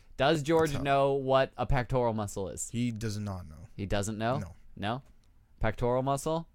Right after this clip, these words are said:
Speaker 1: You
Speaker 2: Mm.
Speaker 1: knew immediately, and you guys are apparently similar intelligence. That's what you were going off of before. You were like,
Speaker 2: Way
Speaker 1: "When
Speaker 2: higher.
Speaker 1: I struggle for it, with it, then he does. He must not know it." So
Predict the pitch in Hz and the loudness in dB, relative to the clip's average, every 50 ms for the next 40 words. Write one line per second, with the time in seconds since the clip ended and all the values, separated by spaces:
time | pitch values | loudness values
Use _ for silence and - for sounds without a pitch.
0 | - - - 107 113 139 175 180 165 139 127 117 117 127 156 147 131 110 98 - | -20 -12 -6 0 2 2 2 2 2 2 2 2 2 2 2 4 2 0 0 -2
1 | 95 98 107 113 113 117 127 123 135 127 123 113 117 98 - 127 123 123 117 113 | -2 -2 0 0 0 0 2 4 4 4 4 2 0 0 0 0 0 0 0 -2
2 | 110 - 123 120 120 120 117 113 104 - 127 131 127 110 - 107 110 107 117 113 | -2 -2 -2 0 0 -2 -2 -2 0 0 0 0 0 -2 -2 -4 -2 -2 -2 0
3 | 127 123 123 123 123 117 120 120 120 117 117 110 110 117 107 95 110 - - 131 | 0 0 2 2 4 4 4 4 4 4 4 4 2 2 0 0 -2 -2 0 2
4 | 135 120 104 101 104 107 107 110 113 113 123 120 120 110 104 110 143 139 135 131 | 2 2 2 2 0 0 2 2 0 0 0 -2 -2 -2 0 2 2 4 4 4
5 | 147 156 147 - - 156 147 131 127 127 110 120 120 117 117 120 113 117 123 123 | 4 4 2 2 2 2 2 2 2 -2 -2 0 0 0 0 0 0 0 0 0
6 | 117 107 123 120 123 - - 120 113 123 131 139 147 151 139 135 120 113 113 123 | 2 4 4 4 4 2 0 0 2 2 2 4 4 4 4 4 4 4 2 0
7 | 135 147 143 135 120 117 101 110 110 104 95 82 98 95 95 95 101 113 110 - | 0 0 2 2 0 0 0 -2 -4 -4 -4 -6 -6 -6 -6 -6 -6 -6 -8 -8
8 | - - 117 113 113 110 107 | -6 -2 0 0 0 0 -2